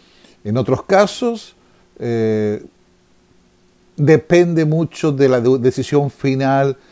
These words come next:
del Dios que tengan, ¿sí? Harán todos los esfuerzos posibles para, ah, hacer cosas buenas, para poder hacer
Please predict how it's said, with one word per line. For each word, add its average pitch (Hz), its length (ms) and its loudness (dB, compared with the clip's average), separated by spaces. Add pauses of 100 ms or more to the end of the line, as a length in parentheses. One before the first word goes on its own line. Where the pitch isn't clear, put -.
(220)
del 117 320 0
Dios 123 240 0
que 123 160 -2
tengan, 117 520 -2 (340)
¿sí? - 460 -6
Harán 123 380 0
todos 131 180 0
los 127 160 -2
esfuerzos 127 480 -2
posibles 196 600 -4
para, 120 440 -2 (360)
ah, 113 280 -10
hacer 123 320 -4
cosas 117 320 -8
buenas, 180 640 0
para 113 320 -2
poder 117 400 0
hacer 117 360 -4